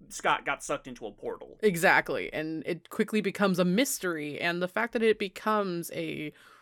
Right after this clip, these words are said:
Speaker 2: Ramona-centric story for two-thirds of the show is pretty impressive.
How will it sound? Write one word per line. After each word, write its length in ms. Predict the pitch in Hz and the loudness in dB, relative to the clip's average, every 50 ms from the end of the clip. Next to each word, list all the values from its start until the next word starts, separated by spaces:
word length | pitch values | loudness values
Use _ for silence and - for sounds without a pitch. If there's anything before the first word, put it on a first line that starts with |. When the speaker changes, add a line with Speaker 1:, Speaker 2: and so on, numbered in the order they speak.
| _ _ - | _ _ -2
Speaker 2:
Ramona-centric 1120 | 175 185 175 170 170 165 180 208 226 233 220 214 - - 185 175 190 190 - 190 - - | 0 2 2 2 2 2 2 2 2 2 0 0 0 2 2 2 2 2 0 0 0 0
story 840 | - - - - 180 165 185 240 254 208 165 156 151 147 147 147 - - - - _ _ _ _ _ _ - - | -4 -8 -4 0 2 2 4 4 4 4 2 2 0 0 -2 -4 -6 -8 -16 -20 _ _ _ _ _ _ -20 -10
for 580 | - - 180 170 151 147 147 143 143 143 - - - _ _ _ _ _ _ - | -2 0 2 4 4 2 2 2 0 -2 -4 -8 -16 _ _ _ _ _ _ -8
two-thirds 1300 | - - - - 190 202 214 220 214 208 196 190 175 - - - - 180 175 190 208 202 190 160 - | -8 -6 -2 0 2 2 2 2 0 0 -2 -4 -6 -8 -4 2 2 4 4 4 2 2 0 0 -2
of 140 | 175 151 139 | -4 -4 -4
the 100 | 151 147 | -6 -6
show 540 | - - - 208 226 214 170 143 135 139 135 | -4 0 2 4 6 6 6 6 6 4 0
is 160 | 123 147 139 | -2 -4 -6
pretty 320 | - - - 180 175 165 156 | -8 -6 -4 -4 -2 -2 -2
impressive. 720 | 147 143 - 160 147 139 - 127 127 127 117 160 - | -2 -2 0 0 0 0 0 -4 -4 -4 -4 -6 -8